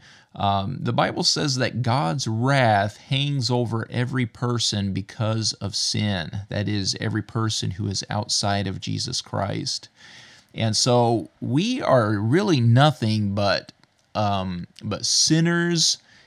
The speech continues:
condemned to die, um, in bondage to sin and death, and reaching up and reaching out to God and saying, "God, please save me." Um,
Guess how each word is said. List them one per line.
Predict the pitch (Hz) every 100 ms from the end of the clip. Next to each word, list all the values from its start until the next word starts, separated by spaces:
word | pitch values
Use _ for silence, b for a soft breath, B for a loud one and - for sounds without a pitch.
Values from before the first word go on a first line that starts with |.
| B -
condemned | 139 120 110 131 147 151
to | - 127
die, | 117 120 131 135 139 143 143 - B B B B B -
um, | 110 107 95 95
in | 120 117 110
bondage | 113 120 135 147 143 143 - -
to | 98
sin | - - 135 143
and | 135 113
death, | 123 131 135 135 123 - - b b b b -
and | 127 117 117 113 117 123
reaching | 202 262 254 240 214
up | 214 208 180 127
and | 123 127
reaching | 156 214 - 208 180
out | 180 175 -
to | 156
God | 127 131 135 131 113
and | 110 107
saying, | - 135 139 139
"God, | 110 185 247 233 180 -
please | - 202 233 220
save | - 214 220 240 196
me." | 170 165 113 76 95 _ B B B B B B B
Um, | 110 117 107 92